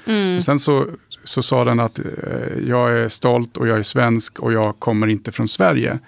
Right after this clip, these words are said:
Speaker 1: Mm.
Speaker 2: Då fick den helt plötsligt lovord i det den höll på med och, eh,
Speaker 1: Mm.
Speaker 2: började prata Black Lives Matter. Så att,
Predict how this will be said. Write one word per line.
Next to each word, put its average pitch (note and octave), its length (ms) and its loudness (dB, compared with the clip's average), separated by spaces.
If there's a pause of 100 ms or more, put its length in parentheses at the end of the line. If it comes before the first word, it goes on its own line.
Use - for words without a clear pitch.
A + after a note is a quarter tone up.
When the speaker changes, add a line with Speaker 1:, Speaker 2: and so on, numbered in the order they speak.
(140)
Speaker 1:
Mm. F#3+ 280 0
Speaker 2:
Då - 60 0
fick D#3 180 -4
den D3+ 200 2
helt B2+ 260 -4
plötsligt - 580 -4 (380)
lovord C3 680 2
i C3 120 2
det A#2+ 200 2
den A2 200 2
höll A2+ 160 -2
på E3 320 2
med G#2+ 220 2
och, A2 200 -6
eh, F#3+ 200 0
Speaker 1:
Mm. E3+ 120 -2
Speaker 2:
började A#2 220 2
prata A#2 360 -2
Black A2 300 -2
Lives A2 240 -2
Matter. C#3+ 300 -2
Så - 140 -4
att, - 120 -10